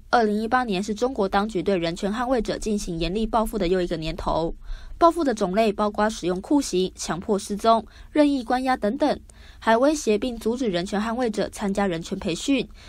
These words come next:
甚至迫害那些与联合国人权专家合作或寻求合作的人。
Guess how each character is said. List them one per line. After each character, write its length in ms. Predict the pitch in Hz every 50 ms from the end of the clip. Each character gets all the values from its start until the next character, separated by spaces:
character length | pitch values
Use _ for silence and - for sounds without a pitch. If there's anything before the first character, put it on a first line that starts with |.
| - -
甚 180 | - - 370 339
至 160 | 302 320 311
迫 200 | 294 - 294 277
害 160 | 269 277 247
那 100 | 247 247
些 200 | 247 - - 240 226
与 120 | - 208
联 160 | 175 180 180
合 140 | 208 214 196
国 160 | 196 - 190
人 160 | 185 180 180 190
权 140 | - 208
专 180 | 196 - 214 208
家 140 | 208 208 208
合 200 | 220 - 180 175
作 240 | 180 - 277 240 202
或 160 | - 254 214
寻 240 | 208 - - 170 175
求 160 | - 196 165
合 200 | 180 - 165 165
作 120 | 165 214
的 120 | 196 175 156
人。 360 | 156 160 170 170 170 170